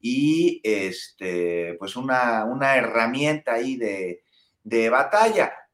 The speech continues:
Esto por parte de un sector de la población. A los directamente involucrados, que son a los consejeros del Partido Nacional Electoral,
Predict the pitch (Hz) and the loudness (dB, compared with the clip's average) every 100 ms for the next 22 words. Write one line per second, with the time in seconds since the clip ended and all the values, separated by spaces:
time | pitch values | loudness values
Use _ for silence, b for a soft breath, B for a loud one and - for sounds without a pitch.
0 | _ - 127 190 180 110 110 110 110 107 | _ -4 -2 -2 -4 -2 0 -2 -2 -10
1 | 95 - 90 92 98 120 123 131 - 139 | -12 -10 -6 -2 -4 -2 -4 -2 -2 0
2 | 104 104 107 117 135 131 123 120 120 117 | -2 -2 -4 -2 -4 -6 -8 -8 -4 -4
3 | 110 107 107 113 113 117 127 110 110 - | -4 -4 -2 -2 -2 0 0 0 -2 -8
4 | - 90 87 78 - 82 82 87 104 101 | -12 -10 -10 -10 -16 -18 -18 -10 -8 -8
5 | 90 90 101 - 76 - 95 87 82 - | -8 -8 -10 -10 -12 -10 -12 -10 -12 -14
6 | 95 95 92 90 - 110 127 127 | -12 -8 -8 -8 -4 0 2 2